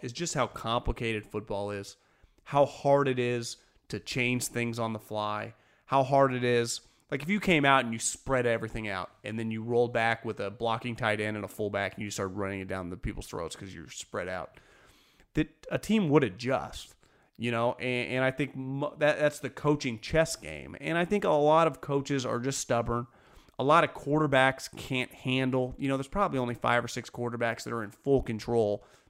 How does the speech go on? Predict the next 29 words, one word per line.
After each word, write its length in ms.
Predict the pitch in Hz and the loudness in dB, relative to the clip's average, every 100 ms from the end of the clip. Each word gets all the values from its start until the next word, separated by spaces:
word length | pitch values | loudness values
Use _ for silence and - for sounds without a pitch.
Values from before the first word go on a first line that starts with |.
| - | -8
Peyton 280 | 147 135 110 | -4 -4 -4
Manning 360 | 113 117 110 | -4 -4 -6
style 440 | 104 120 107 107 104 | -6 -2 0 0 -2
at 80 | 104 | -6
the 60 | |
line 240 | 104 110 107 | -4 -4 -4
of 80 | |
scrimmage, 540 | - 120 117 117 117 - _ _ _ _ - | -8 -8 -6 -6 -8 -16 _ _ _ _ -6
uh, 200 | 107 107 | -4 -2
to 100 | 101 | -4
change 400 | - 139 131 120 | -4 -2 -2 0
out 280 | 120 117 113 | 2 2 2
if 120 | 101 - | -2 -10
they 220 | 117 110 | -4 -2
don't 140 | 117 98 | 0 2
like 240 | 120 123 | 0 2
a 40 | 120 | 2
look, 340 | 120 117 - | 2 2 -4
to 80 | 107 | -8
be 160 | 110 | -4
able 180 | 107 104 | -4 -4
to 80 | 101 | -10
check 560 | - - 123 120 - - _ _ _ | -10 -2 0 0 -4 -20 _ _ _
and 140 | 107 104 | -10 -6
change 320 | 120 120 117 | -2 -2 -2
things 280 | 123 117 113 | -4 -6 -2
on 140 | 110 | -2
the 80 | 107 | -4
fly. 500 | - 117 113 113 | -2 2 2 2